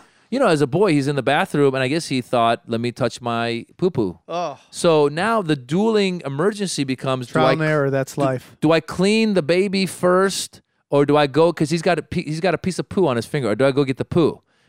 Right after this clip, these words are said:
Speaker 2: And I'm trying to calm <laughs> both of them down, and it's this dueling emergency.
Speaker 1: Oh, my God.
Speaker 2: You know, and I don't know if you've ever had that with your dog where, like, for me, another one that happened one time, this happened another time where when Dara was just, like, he was maybe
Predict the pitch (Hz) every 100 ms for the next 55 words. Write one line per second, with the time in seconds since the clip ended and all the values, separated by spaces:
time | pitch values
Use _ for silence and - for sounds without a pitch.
0 | _ 139 156 151 190 196 170 - 175 160
1 | 139 170 196 156 147 143 143 170 127 123
2 | _ _ _ _ 151 202 180 196 139 123
3 | 165 190 214 208 202 196 - _ _ 139
4 | 147 175 214 180 139 - 120 107 101 190
5 | 190 180 160 143 139 151 147 143 135 131
6 | _ _ 151 156 151 165 202 196 170 160
7 | 160 156 170 165 151 131 127 127 120 131
8 | 165 160 127 127 127 139 - 156 180 180
9 | 160 170 156 135 123 117 117 113 110 117
10 | 113 127 135 113 107 110 107 113 107 101
11 | 85 107 98 110 120 123 107 98 110 101
12 | - 101 95 90 107 113 113 101 101 98
13 | 92